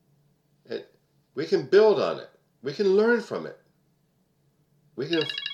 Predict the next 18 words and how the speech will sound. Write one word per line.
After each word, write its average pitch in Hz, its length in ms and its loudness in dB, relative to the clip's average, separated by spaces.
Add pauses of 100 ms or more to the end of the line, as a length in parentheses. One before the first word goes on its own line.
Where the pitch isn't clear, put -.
(380)
we - 80 -8
can 160 160 -4
take 190 220 -2
it 196 120 -4
to 180 100 -2
the, 156 260 -6 (560)
uh, 131 120 -2
through 160 360 -4
the 147 220 -12
twenty-first 156 560 -6
century 180 440 -10 (400)
and 131 100 -8
beyond. 156 600 -6 (2750)
We 135 120 -12
can 165 380 -4
save 127 300 -4
our 107 80 -4
democracy. 90 760 -12